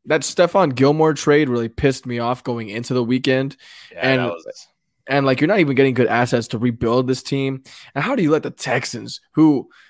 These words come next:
Speaker 1: pass the ball over you, that's your defensive strength. Statistically, that's where you were the best,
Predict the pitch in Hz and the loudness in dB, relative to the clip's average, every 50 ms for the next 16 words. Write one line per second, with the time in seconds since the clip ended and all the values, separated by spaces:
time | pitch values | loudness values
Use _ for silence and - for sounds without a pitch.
0 | _ _ _ _ _ _ _ _ _ _ _ _ _ _ - - 170 175 196 185 | _ _ _ _ _ _ _ _ _ _ _ _ _ _ 0 2 2 4 2 2
1 | - 156 131 123 151 156 147 135 135 147 147 127 127 127 123 165 185 185 - - | 2 0 2 4 4 6 6 6 6 4 4 2 -2 -2 0 0 0 -2 -4 -8
2 | - 175 165 165 170 165 - 165 165 160 - 165 147 143 - - - 175 170 147 | -4 -4 -2 -2 -2 -4 -4 -6 -6 -4 -4 -6 -6 -8 -8 -6 -4 -2 -2 -4
3 | - - - 143 131 - 170 156 - - 156 - - 147 139 123 139 147 143 143 | -4 -6 -6 -4 -4 -4 -6 -8 -8 -10 -10 -8 -6 -8 -6 -4 -6 -6 -6 -8
4 | 131 139 123 135 139 139 135 127 127 135 131 135 123 120 123 117 107 _ _ - | -16 -12 -8 -6 -4 -4 -4 -6 -6 -4 -4 -4 -4 -4 -6 -8 -10 _ _ 0
5 | 143 139 131 123 120 - - | 0 0 0 -2 -4 -6 -12